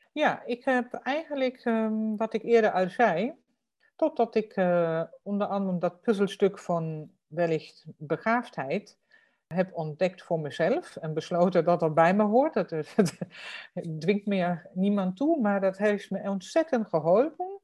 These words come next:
Heeft die dingen in mijn leven achteraf te kunnen begrijpen, integreren, maar ook in het actuele hier en zijn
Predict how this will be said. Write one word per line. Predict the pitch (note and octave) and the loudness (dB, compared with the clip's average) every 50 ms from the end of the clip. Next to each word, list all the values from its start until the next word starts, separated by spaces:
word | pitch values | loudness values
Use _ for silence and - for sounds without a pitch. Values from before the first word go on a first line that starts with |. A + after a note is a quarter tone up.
| _ - - _ _ _ | _ -20 -20 _ _ _
Heeft | - B3 C4+ D4+ D4 - | 2 2 2 2 0 -2
die | A3 F#3+ | 0 2
dingen | F3+ G#3 G3+ G3 G3 F#3+ F#3+ F#3 | 4 4 4 4 2 0 -2 -2
in | - F3 E3+ | -2 -2 0
mijn | E3+ E3 D#3+ D#3+ D#3+ D#3+ D#3+ E3 - _ _ _ | 2 2 0 0 -2 -4 -6 -8 -10 _ _ _
leven | E3+ F3 F3 D#3+ D#3 C#3 C#3 C#3 C#3 - | -2 0 2 2 2 0 -2 -4 -6 -6
achteraf | - - - - - D#3 D3+ E3 A3+ - - - - | -6 -8 -6 0 2 4 6 6 6 4 2 -2 -6
te | - - C4+ | -6 -6 -4
kunnen | - - C4 B3+ C4 B3+ C4 B3 A3+ | -2 -2 0 0 0 0 0 0 0
begrijpen, | A#3+ A#3+ - A3+ A3 G#3+ G#3+ G#3+ - A3+ - | 0 0 2 2 2 2 2 0 -2 -2 -2
integreren, | G3+ G3 - G3 F3+ - G#3+ A3 A3 A#3 A#3 A#3+ B3 B3+ B3+ - _ _ _ _ | -4 -4 -6 -6 -4 -2 0 2 4 4 2 2 0 -2 -4 -8 _ _ _ _
maar | - G#3 - | -6 -2 2
ook | F#3 G3 G3 G3 | 2 2 2 2
in | G3 F#3 | -2 -2
het | F3+ F3 E3+ - | -2 -2 -4 -4
actuele | - F3 - - - - G3 G#3 G#3+ | -8 -8 -8 -8 -8 -4 -2 0 0
hier | G#3 F#3 F#3+ G#3 G#3+ G#3+ G3+ | 0 0 0 0 0 0 0
en | F#3+ F3+ F3 | 0 -4 -2
zijn | - G3 F#3 F3+ F3 F3 F3 F3 F3+ - | -2 0 0 0 0 0 -2 -2 -4 -6